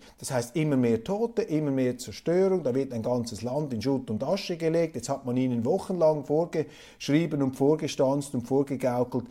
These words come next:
ja, die Ukrainer stehen da unmittelbar vor einem totalen Sieg. Jetzt lese ich wieder Schlagzeilen, wie lange hält Kiew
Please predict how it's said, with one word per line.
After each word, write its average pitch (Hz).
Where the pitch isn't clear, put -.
ja, 127
die 127
Ukrainer 135
stehen 127
da -
unmittelbar 139
vor 127
einem 117
totalen 117
Sieg. 240
Jetzt 139
lese 123
ich 113
wieder 117
Schlagzeilen, 123
wie 139
lange 165
hält 147
Kiew 151